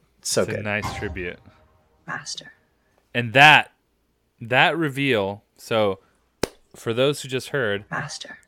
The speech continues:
Speaker 2: Sabine <laughs> calls Ahsoka Master, which implies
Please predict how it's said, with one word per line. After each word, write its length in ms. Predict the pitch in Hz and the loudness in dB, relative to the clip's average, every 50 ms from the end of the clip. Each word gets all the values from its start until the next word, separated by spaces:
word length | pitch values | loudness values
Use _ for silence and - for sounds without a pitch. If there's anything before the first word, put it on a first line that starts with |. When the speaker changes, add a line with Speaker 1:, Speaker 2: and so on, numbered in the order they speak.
| _ _ - | _ _ -20
Speaker 2:
Sabine 560 | - - - 139 120 110 147 139 156 156 160 | -20 -8 -6 -6 -4 -2 0 0 0 -2 -4
<laughs> 40 | 151 | -4
calls 600 | - - 170 156 147 160 156 147 135 - - - _ _ _ - - - - - _ | -4 0 2 2 2 2 2 0 -4 -8 -14 -20 _ _ _ -20 -20 -20 -20 -14 _
Ahsoka 640 | 135 - - - - 139 135 139 127 - 117 104 101 | -10 -10 -6 -2 0 2 2 0 -2 -6 -6 -8 -8
Master, 840 | 101 101 104 107 113 110 113 113 - - - - 92 85 80 82 - _ _ _ _ _ _ _ _ _ _ _ _ _ | -8 -6 -2 0 0 0 0 -2 -6 -12 -12 -12 -10 -10 -12 -14 -18 _ _ _ _ _ _ _ _ _ _ _ _ _
which 240 | - 120 113 - - | -8 -8 -8 -8 -10
implies 1160 | 135 120 117 - - - 170 175 170 160 139 117 104 98 95 98 104 110 110 - - - - | -10 -10 -12 -12 -8 -4 -2 0 0 0 0 -2 -2 -2 -2 -2 -4 -6 -8 -12 -16 -20 -20